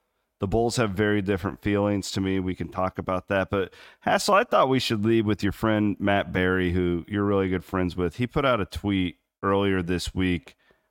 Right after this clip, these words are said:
well, it was yesterday, that, of course, I wouldn't say it went viral, but a lot of people had reactions to it. I'll let you read it to everybody and set us up.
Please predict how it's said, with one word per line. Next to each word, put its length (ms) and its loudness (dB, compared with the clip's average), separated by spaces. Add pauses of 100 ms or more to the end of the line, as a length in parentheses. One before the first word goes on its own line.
(100)
well, 120 2
it 20 0
was 140 -2
yesterday, 680 0 (600)
that, 480 -2
of 140 -4
course, 520 0 (920)
I 60 2
wouldn't 220 2
say 160 2
it 40 2
went 220 0
viral, 400 4
but 100 0
a 40 2
lot 280 4
of 80 -2
people 220 0
had 220 2
reactions 600 0
to 140 0
it. 60 0
I'll 140 2
let 140 2
you 140 0
read 240 2
it 120 -2
to 60 -2
everybody 440 0
and 120 -2
set 200 -2
us 160 -6
up. 260 -8